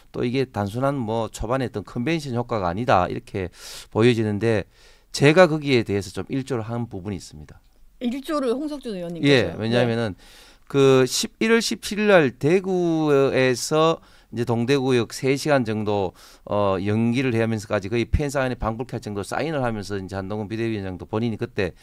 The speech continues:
Speaker 1: 정치를 하겠다고 결심을 했잖아요.
Speaker 2: 법무부 장관으로 찾으셨을
Speaker 1: 그렇습니다.
Speaker 2: 때.
Speaker 1: 그렇습니다.
Speaker 2: 예.
Speaker 1: 예, 예. 그런데 제가 구월 초에 구로에서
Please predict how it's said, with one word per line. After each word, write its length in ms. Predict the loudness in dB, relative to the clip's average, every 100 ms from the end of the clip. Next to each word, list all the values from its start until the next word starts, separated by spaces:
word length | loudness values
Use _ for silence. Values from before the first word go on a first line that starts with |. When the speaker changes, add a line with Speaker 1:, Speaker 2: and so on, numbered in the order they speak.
| -20 -12
Speaker 1:
정치를 360 | -2 -2 0 0
하겠다고 480 | 0 0 0 -2 -2
결심을 400 | -2 -2 -2 -4
했잖아요. 420 | -4 -4 -4 -2
Speaker 2:
법무부 320 | -2 -2 -2
장관으로 460 | -2 0 0 -2 -8
찾으셨을 340 | -10 -10 2
Speaker 1:
그렇습니다. 500 | 8 10 8 4 2
Speaker 2:
때. 40 | 2
Speaker 1:
그렇습니다. 500 | 0 -4 -4 -4 -4
Speaker 2:
예. 60 |
Speaker 1:
예, 40 | -4 -6
예. 80 | -8 -12 -20 -20 -20 2
그런데 460 | 4 6 4 2 -2 _ _
제가 360 | 2 4 6 4
구월 380 | 2 0 2 2
초에 640 | 0 -2 -2 -2 -2 -2 -6 -10
구로에서 1300 | -4 0 2 2 2 2 2 0 -2 -2 0 0